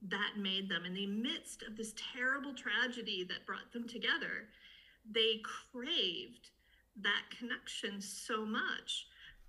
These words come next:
And she, her point with that was,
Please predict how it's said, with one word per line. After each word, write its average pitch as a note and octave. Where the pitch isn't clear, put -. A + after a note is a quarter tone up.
And A3
she, B3
her B3
point B4
with C#4
that F#3+
was, G#3+